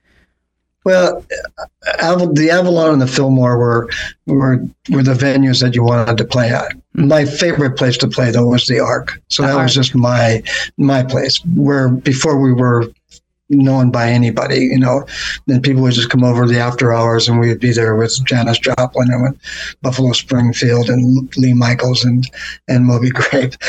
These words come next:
Speaker 1: And so that was, I guess maybe that's because I would, did all those after hour gigs up in Seattle, 'cause that gig didn't start till one o'clock in the morning or two o'clock in the morning. And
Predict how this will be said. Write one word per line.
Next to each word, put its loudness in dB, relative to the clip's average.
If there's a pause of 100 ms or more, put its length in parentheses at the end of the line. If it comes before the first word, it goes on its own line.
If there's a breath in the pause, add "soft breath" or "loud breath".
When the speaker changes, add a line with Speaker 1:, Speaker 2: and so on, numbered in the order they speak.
(220 loud breath)
Speaker 1:
And 2
so 0 (300 loud breath)
that -2
was, -2 (200)
I 0
guess 0
maybe 2
that's 0
because -2
I 2
would, -2 (140)
did 0
all 2
those 0
after -2
hour 2
gigs 0
up 0
in 4
Seattle, 0
'cause 0
that 0
gig -2
didn't 0
start -2
till -2
one 0
o'clock -4
in 0
the 2
morning 2
or -2
two 0
o'clock -2
in 4
the 4
morning. 2
And -2